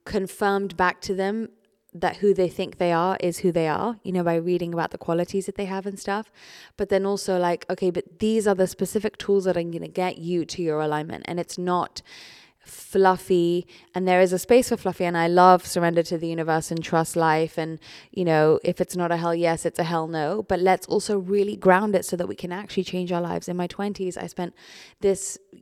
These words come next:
you know, decade working myself silly and thinking there was something wrong with me because I just didn't know how to have faith that everything was gonna work out, or that the universe always has my back, or that whatever the things are, which are also true, but I needed my kind of, um,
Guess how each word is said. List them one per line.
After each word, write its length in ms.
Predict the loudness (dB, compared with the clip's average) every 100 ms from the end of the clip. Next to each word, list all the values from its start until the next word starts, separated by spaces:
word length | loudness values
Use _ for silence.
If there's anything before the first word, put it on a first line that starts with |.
| _ _
you 100 | 0
know, 160 | 2 0
decade 600 | 2 2 2 2 2 2
working 380 | 0 0 -2
myself 280 | -6 -4 -6
silly 340 | 0 0 2 -2
and 140 | -4
thinking 260 | -8 -6 -6
there 80 |
was 100 | -6
something 280 | -8 -10 -6
wrong 200 | -4 -2
with 120 | -2
me 140 | -4 -4
because 220 | -6 -4
I 80 | -4
just 200 | -4 -4
didn't 260 | -4 -4
know 160 | -4 -4
how 140 | -4
to 100 | -6 -8 -18 -18
have 200 | -2 -2
faith 380 | 4 4 4 0
that 120 | -2
everything 280 | 0 0 -2
was 100 | -2
gonna 180 | -4 0
work 280 | 0 0 2
out, 220 | 0 2
or 100 | -2
that 240 | 0 -2 -4 -20 -14
the 100 | -6
universe 380 | -2 0 -2 -2
always 260 | 0 2 2
has 180 | 0 -2
my 140 | -2
back, 280 | 0 -2 -4
or 160 | -6 -2
that 240 | 0 -2 _ _ _ _ _ _ _ -14 -4
whatever 360 | 4 4 6
the 120 | 4 2
things 240 | 0 4
are, 100 | 6
which 180 | 6 2
are 80 | 0
also 300 | 0 0 -2
true, 380 | 0 4 6
but 120 | 6 2
I 120 | 0
needed 560 | -2 -4 2 4 4 0 -16 -20 -10
my 240 | -4 -2
kind 280 | -2 -4 0
of, 220 | -2 -4 -16 -20 -20 _ -6
um, 420 | -4 -4 -6 -10